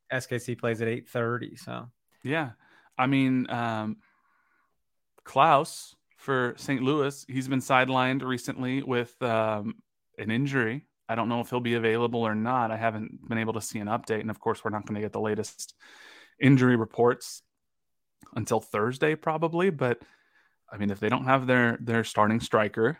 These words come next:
Speaker 2: that's a blow. And, uh, depending on what happens against L A F C, Sporting K C are right now sort of in that stride. So I don't know. I, I hesitate to say I think we're gonna go into Saint Louis and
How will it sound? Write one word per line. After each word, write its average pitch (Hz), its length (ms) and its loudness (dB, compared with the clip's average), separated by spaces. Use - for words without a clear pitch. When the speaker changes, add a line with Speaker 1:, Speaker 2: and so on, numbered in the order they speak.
Speaker 2:
that's 107 240 -12
a 135 60 -4
blow. 147 720 8
And, 120 500 4
uh, 120 220 2
depending 127 360 0
on 135 100 4
what 131 120 2
happens 135 460 2
against 127 320 -2
L 123 120 2
A 123 60 2
F 120 120 0
C, 160 260 0
Sporting 131 320 -2
K 127 160 -4
C 131 240 0
are 117 80 4
right 120 180 0
now 120 200 0
sort 127 200 -4
of 120 240 -4
in 127 460 0
that 131 240 -6
stride. 151 840 0
So 143 640 2
I 147 80 0
don't 190 100 0
know. 185 340 2
I, 143 340 2
I 113 120 6
hesitate 135 520 2
to 123 60 -4
say 123 220 0
I 117 60 4
think 117 200 -4
we're 120 80 -2
gonna 113 160 0
go 113 240 2
into 117 160 0
Saint 117 260 -6
Louis 113 460 -4
and 107 300 -4